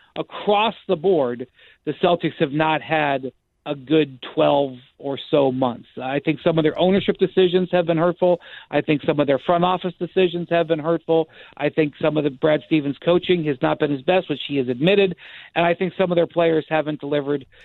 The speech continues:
at the level that they expected them to deliver, whether it was due to injury or through other circumstances. So there's gonna be a lot that's gonna have to be m-, manipulated on the Celtics. The thing I would say, though, is they have two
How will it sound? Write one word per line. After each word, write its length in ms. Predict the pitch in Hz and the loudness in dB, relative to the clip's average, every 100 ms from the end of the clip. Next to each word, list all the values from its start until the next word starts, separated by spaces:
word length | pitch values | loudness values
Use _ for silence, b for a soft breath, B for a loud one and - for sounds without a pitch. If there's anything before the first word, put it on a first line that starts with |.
| b | b
at 200 | 135 139 | -6 -6
the 80 | - | -4
level 320 | 139 147 135 139 | 0 0 -2 -6
that 120 | 127 | -4
they 140 | 143 | -2
expected 540 | 135 - - 139 - 131 | -2 -4 -2 -2 -2 -2
them 120 | 131 | -2
to 100 | 139 | -2
deliver, 340 | 135 170 165 156 | 0 2 2 2
whether 300 | 147 156 151 | 2 2 0
it 60 | |
was 120 | 143 131 | -2 -6
due 120 | 165 160 | -6 -4
to 100 | 147 | -4
injury 560 | 143 180 165 165 165 151 B B B | 0 0 2 2 2 0 B B B
or 160 | 151 151 | -2 0
through 160 | 151 | 0
other 160 | 147 135 | 0 0
circumstances. 880 | - 143 139 123 131 120 - 120 117 | -2 -4 -4 -6 -4 -4 -4 -14 -6
So 180 | 160 143 B B B B B | -2 -2 B B B B B
there's 200 | 190 202 | 0 0
gonna 160 | 233 214 | 2 0
be 160 | 180 | 2
a 80 | 180 | 2
lot 400 | 165 165 185 208 - _ | 2 0 0 -2 -6 _
that's 220 | 175 175 | -6 -6
gonna 200 | - 170 | -4 -4
have 220 | 160 175 - | -2 -2 -4
to 100 | 165 | -8
be 340 | 151 151 156 - - - | -6 -4 -6 -10 -20 -12
m-, 140 | 160 | -10
manipulated 640 | 165 160 170 175 165 160 156 | -4 0 0 2 2 2 2
on 120 | 147 | -2
the 100 | 143 - | -4 -2
Celtics. 360 | 170 156 143 - | -2 -2 -8 -10
The 280 | 170 170 196 - | -10 -4 -2 0
thing 160 | 262 | 0
I 80 | 240 | 0
would 160 | 185 - - | -2 -4 -2
say, 180 | 254 214 | 0 0
though, 260 | 165 151 | 0 -2
is 100 | 156 143 _ b b b _ | -6 -8 _ b b b _
they 140 | 180 | -2
have 260 | 165 220 214 - - | 0 -2 -2 -6 -8
two 200 | 220 233 | -4 -4